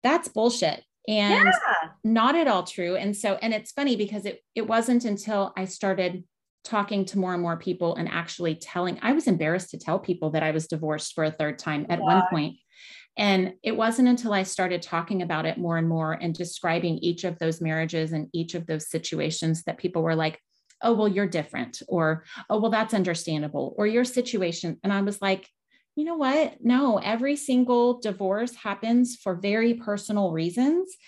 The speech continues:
Speaker 2: Sure.
Speaker 1: And they're not, it's not always bad."
Speaker 2: No,
Speaker 1: And
Speaker 2: no.
Speaker 1: those people, both of them,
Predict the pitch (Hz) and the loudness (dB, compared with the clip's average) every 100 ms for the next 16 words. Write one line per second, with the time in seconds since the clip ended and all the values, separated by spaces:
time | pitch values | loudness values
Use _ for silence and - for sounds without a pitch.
0 | - 254 220 185 220 214 208 - _ 233 | -6 2 2 2 0 0 -2 -8 _ 0
1 | 220 214 214 214 - 226 - 220 - 185 | 0 2 0 -2 -6 -6 -4 -6 -2 0
2 | 180 170 160 - - _ _ _ _ - | 2 0 -2 -6 -20 _ _ _ _ -12
3 | 180 180 156 151 190 196 _ _ _ - | -2 0 0 -2 -4 -8 _ _ _ 0
4 | 294 349 349 170 165 _ _ _ 254 285 | 4 6 6 2 -2 _ _ _ 0 2
5 | 233 175 185 - _ _ _ 214 226 233 | 2 0 -4 -14 _ _ _ 4 4 2
6 | 233 233 269 196 180 240 262 175 160 156 | 0 4 2 4 2 2 0 -2 -2 -4
7 | 190 | -8